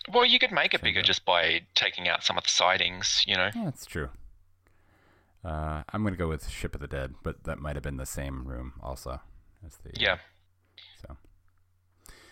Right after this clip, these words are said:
Speaker 2: if only there was some way to find that out.
Speaker 1: Eh,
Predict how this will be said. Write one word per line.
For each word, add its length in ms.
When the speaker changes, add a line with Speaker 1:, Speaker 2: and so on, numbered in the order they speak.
Speaker 2:
if 80
only 200
there 140
was 120
some 220
way 380
to 140
find 300
that 120
out. 200
Speaker 1:
Eh, 160